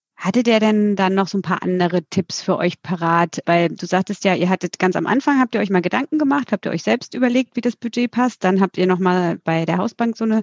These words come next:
Beratung gemacht, die sagte, „Okay, so ist die Hausnummer.“ Und dann seid ihr auch, glaub ich, zu einem Vermittler gegangen, ne, und habt da diese, ähm, sehr tiefgehende Beratung dann bekommen. Und gab's da auch noch mal so unterschiedliche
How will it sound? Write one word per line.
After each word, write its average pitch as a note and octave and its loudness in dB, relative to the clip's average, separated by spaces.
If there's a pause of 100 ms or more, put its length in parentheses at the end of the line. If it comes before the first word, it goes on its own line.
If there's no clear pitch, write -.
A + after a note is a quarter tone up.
(160)
Beratung G3+ 0
gemacht, G3 -2 (220)
die F#3 -6
sagte, F3 -4
„Okay, G3 -2
so F#3 -2
ist F3 -6
die F3 0
Hausnummer.“ C4 0 (240)
Und G#3+ 2
dann G3+ 4
seid F#3+ 2
ihr - -2
auch, D#3 -8 (240)
glaub F3+ -2
ich, F3+ -6
zu F#3 -2
einem E3+ 2
Vermittler A#3 0
gegangen, C#4 0
ne, B3+ 0
und G3 -4
habt F#3+ -2
da F#3 0 (200)
diese, - -10
ähm, F3 0
sehr F3 0
tiefgehende C4 0
Beratung A#3+ -2
dann G#3+ 0
bekommen. A3 -2
Und - -2
gab's F#3 0
da F#3 0
auch G3 0
noch F#3+ 0
mal E3+ 2
so F3 0
unterschiedliche F3+ 0